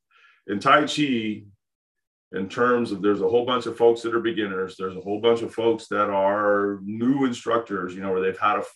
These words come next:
they've got a form or they've got, like, a year's worth of instruction and they're teaching,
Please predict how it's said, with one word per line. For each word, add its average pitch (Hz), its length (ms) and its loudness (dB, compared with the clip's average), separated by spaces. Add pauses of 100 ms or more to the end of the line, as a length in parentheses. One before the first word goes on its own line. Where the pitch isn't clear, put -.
they've 101 200 -2
got 104 160 0
a 101 40 -4
form 104 640 -2
or 95 120 2
they've 95 180 0
got, 98 240 -2
like, 98 180 -2
a 98 140 -8
year's 98 380 -2
worth 98 160 -2
of 95 100 -8
instruction 90 640 -8
and 90 160 -4
they're 92 220 -2
teaching, 104 600 -4